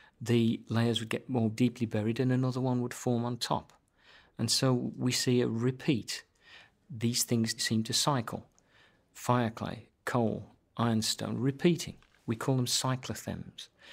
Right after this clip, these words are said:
So you get many seams of coal, many seams of fireclay, and many seams of ironstone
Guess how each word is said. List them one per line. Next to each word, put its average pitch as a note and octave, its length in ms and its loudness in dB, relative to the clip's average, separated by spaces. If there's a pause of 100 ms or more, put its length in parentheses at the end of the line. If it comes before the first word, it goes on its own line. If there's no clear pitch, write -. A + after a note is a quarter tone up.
(160)
So - 160 0
you B2 140 4
get B2+ 240 -2
many B2 640 2 (120)
seams A#2 460 2
of - 140 -12
coal, G#2+ 440 -6 (360)
many A#2+ 220 4
seams A#2+ 380 0
of A#2 100 -4
fireclay, G2+ 640 -6
and A2 160 0
many A2+ 200 2
seams A2+ 340 0
of G#2+ 100 -6
ironstone G2+ 580 -6